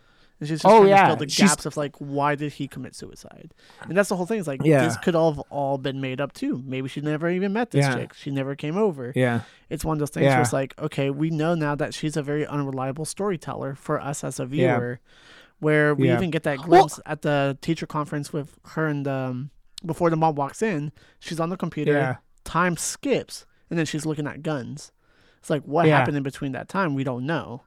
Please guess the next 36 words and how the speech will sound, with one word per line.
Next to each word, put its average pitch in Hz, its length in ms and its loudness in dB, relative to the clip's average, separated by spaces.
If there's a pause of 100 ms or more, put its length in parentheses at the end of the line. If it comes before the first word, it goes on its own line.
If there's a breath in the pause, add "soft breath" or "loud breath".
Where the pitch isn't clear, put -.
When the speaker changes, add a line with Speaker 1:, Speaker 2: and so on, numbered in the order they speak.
(100)
Speaker 2:
Yeah. 143 420 4
Speaker 1:
So 151 180 2
it's 151 120 -2
like, 143 320 -4
Speaker 2:
Well, 294 100 8
Speaker 1:
oh, 339 60 10
Speaker 2:
yeah, 330 60 4
Speaker 1:
you 208 60 0
Speaker 2:
she's 294 300 6
Speaker 1:
see 175 140 0
that 151 240 0
she 160 160 -6
just 143 240 -2 (100)
imagined 139 460 -4
things. - 440 -16 (920 soft breath)
Speaker 2:
Well, 349 240 4 (320)
she 320 280 2
looks, 370 300 4
starts - 440 2
looking 285 220 2
at 269 60 6
her 233 120 8
husband's 226 340 2
phone, 311 440 -2
and 208 260 6
there's, 208 260 6
like, 170 300 4 (720)
there 254 200 6
are 247 140 10
way 233 380 6
too 214 200 4
many 208 180 8
fucking 180 380 4
women 160 300 8
that 127 180 4
look 139 220 4